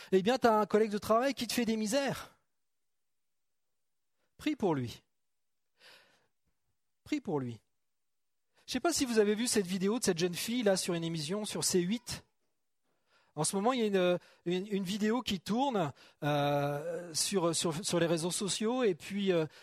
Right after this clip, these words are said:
c'est une jeune fille, donc c'est une émission sur C huit, je crois que c'est À vous, ou je sais pas quoi. Euh, je regarde pas trop C huit, donc, euh, j'avoue que, moi. Mais, euh, et à un moment, il, donc, il parlait du covid, ou de la covid, comme vous voulez. Euh, a priori, on dit la covid.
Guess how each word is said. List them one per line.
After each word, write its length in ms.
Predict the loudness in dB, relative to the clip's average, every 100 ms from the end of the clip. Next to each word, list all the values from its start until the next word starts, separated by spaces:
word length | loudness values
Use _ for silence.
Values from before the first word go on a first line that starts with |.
| -12
c'est 240 | -4 -2
une 100 | -2
jeune 180 | -4 -2
fille, 280 | -2 -2 -2
donc 180 | -2 0
c'est 140 | 0
une 60 | -2
émission 260 | -2 -4
sur 160 | -4 -4
C 120 | -2
huit, 200 | -2 -4
je 80 | -4
crois 120 | -4
que 60 | -2
c'est 220 | -4 -2
À 80 | -4
vous, 380 | -4 -12 -10 -10
ou 60 |
je 120 | -10
sais 60 | -10
pas 180 | -8 -8
quoi. 320 | -4 -4 -6 _ _ _ _ _ _ -8
Euh, 260 | -6 -8 -12
je 180 | -16 -10
regarde 240 | -6 -4
pas 200 | -2 -2
trop 240 | -4 -10 -10
C 160 | -10
huit, 140 | -10 -12
donc, 260 | -18 -16
euh, 140 | -14 -12
j'avoue 160 | -14
que, 100 | -16 -20 -18
moi. 120 | -18 -18 -20 -20 -14
Mais, 240 | -2 0 2
euh, 180 | 2 -2 _ _ _ _ _ _ _ _ _ _ 0
et 80 |
à 60 | 0
un 40 |
moment, 300 | 2 2 2
il, 80 | 2
donc, 220 | -2 -4
il 40 | 2
parlait 260 | 2 2
du 120 | 0 0
covid, 380 | 0 2 -2
ou 80 | -2
de 100 | 0
la 140 | 0 0
covid, 480 | -2 -2 -2 -2
comme 160 | -2 -8
vous 100 | -6
voulez. 340 | -4 -4 -6 -12 -20 -20 _ -4
Euh, 280 | -2 -2
a 60 | -4
priori, 400 | -6 -6 -4 -6
on 40 |
dit 120 | -6 -4
la 140 | -4
covid. 360 | -6 -6 -8